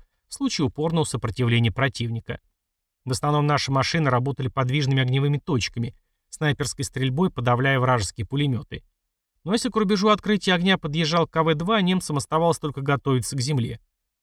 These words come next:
Видимо, такое планировалось заранее, потому что больше половины боекомплекта, загруженного в башне, составляли как раз осколочно-фугасные снаряды.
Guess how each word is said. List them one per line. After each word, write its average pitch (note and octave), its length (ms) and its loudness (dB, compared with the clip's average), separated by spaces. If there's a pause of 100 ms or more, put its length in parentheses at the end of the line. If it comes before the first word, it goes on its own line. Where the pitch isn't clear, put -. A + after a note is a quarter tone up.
(360)
Видимо, C#3 280 2
такое C#3+ 300 0
планировалось C#3 480 2
заранее, B2+ 500 0 (320)
потому G3+ 220 2
что F#3+ 160 -2
больше F3+ 260 2
половины D#3 400 0
боекомплекта, D3+ 720 0
загруженного B2 540 2
в B2 60 -2
башне, F3+ 340 0
составляли F3 480 -2
как D3 140 -8
раз F3+ 200 0
осколочно-фугасные B2+ 1080 -4
снаряды. C#3 520 -2